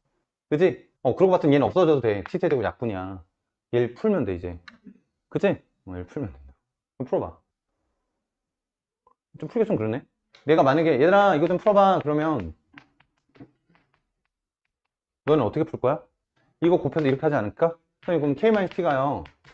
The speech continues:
플러스 마이너스 일이고요. 어쨌거나 K는 뭔지 모르겠지만 T는, 아, K는 플러스 마이너스 일이요. 이렇게 할 거 아니야. 그지? 그럼 이 K 자리에 이걸 넣으면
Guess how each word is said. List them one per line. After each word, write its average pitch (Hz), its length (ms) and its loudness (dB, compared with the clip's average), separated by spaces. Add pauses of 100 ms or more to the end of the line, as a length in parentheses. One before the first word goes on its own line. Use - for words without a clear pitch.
(140)
플러스 208 240 -2 (340)
마이너스 135 380 -2
일이고요. 151 420 0
어쨌거나 156 420 -2
K는 185 320 -2
뭔지 135 200 0
모르겠지만 123 540 -4
T는, 185 400 -4 (320)
아, 120 120 -6
K는 190 280 0
플러스 220 260 -2
마이너스 135 360 0
일이요. 180 180 4
이렇게 117 160 0
할 160 100 0
거 131 100 -2
아니야. 104 400 -4 (600)
그지? 139 340 0 (200)
그럼 156 140 2
이 147 280 2
K 254 260 4
자리에 185 300 4
이걸 151 180 4
넣으면 123 680 4